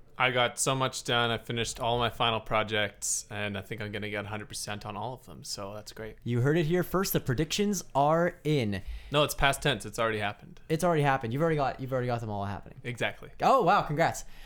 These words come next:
Speaker 2: Um, <laughs>
Speaker 1: Over this reading week that we just had.
Speaker 2: Right.
Speaker 1: I did them all.
Speaker 2: Yeah, I know.
Speaker 1: Yeah.
Speaker 2: Yeah. Are the marks in yet or no? <laughs>
Speaker 1: I don't know yet.
Speaker 2: Oh, but you predict,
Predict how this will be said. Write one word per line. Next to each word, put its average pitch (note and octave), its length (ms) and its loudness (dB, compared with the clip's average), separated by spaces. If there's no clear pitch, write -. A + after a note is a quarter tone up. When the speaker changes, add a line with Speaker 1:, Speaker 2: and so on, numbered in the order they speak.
Speaker 2:
Um, B2+ 460 6
<laughs> G#3+ 460 2
Speaker 1:
Over E3 200 4
this D3+ 260 4
reading C#3+ 340 4
week G2+ 220 -4
that G#2 140 0
we G2+ 80 -6
just G2+ 180 -8
had. - 320 -10
Speaker 2:
Right. D3+ 220 2
Speaker 1:
I A#2 100 -2
did C3+ 180 2
them G2+ 140 -8
all. - 240 -14
Speaker 2:
Yeah, F#3+ 140 2
I A#2 100 -2
know. A#2 120 -4
Speaker 1:
Yeah. A2+ 120 -6
Speaker 2:
Yeah. D3+ 160 0
Are B2+ 80 -4
the B2+ 60 0
marks B2 280 -4
in D3+ 140 -2
yet G3 120 -2
or A3+ 60 -2
no? F#3+ 340 2
<laughs> - 60 -4
Speaker 1:
I B2 140 6
don't A#2+ 80 2
know B2 80 2
yet. G2+ 180 -2
Speaker 2:
Oh, E3+ 220 4
but C3+ 120 0
you C#3+ 100 2
predict, D3+ 400 -2